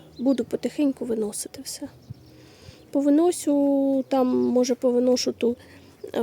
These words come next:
розсаду та і винесе цей будиночок. Отак.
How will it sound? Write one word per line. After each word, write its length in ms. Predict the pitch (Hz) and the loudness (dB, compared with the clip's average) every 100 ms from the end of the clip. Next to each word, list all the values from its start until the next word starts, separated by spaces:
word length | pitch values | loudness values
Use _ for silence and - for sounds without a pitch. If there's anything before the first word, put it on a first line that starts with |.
| 226 233 233 233 | 0 0 0 0
розсаду 520 | 247 - 277 277 262 | -2 0 0 0 -4
та 140 | - 233 | -2 -2
і 480 | 226 220 226 220 226 | 0 -2 -4 -4 0
винесе 420 | 247 226 220 240 | 2 2 -4 -10
цей 260 | - 240 | -6 -4
будиночок. 680 | 247 247 247 240 247 - - - - - _ _ - - - - _ - - - - - - _ _ - | -2 -2 -2 -4 -4 -8 -10 -14 -20 -20 _ _ -20 -20 -20 -20 _ -20 -20 -20 -20 -20 -20 _ _ -10
Отак. 320 | 349 269 | -4 -4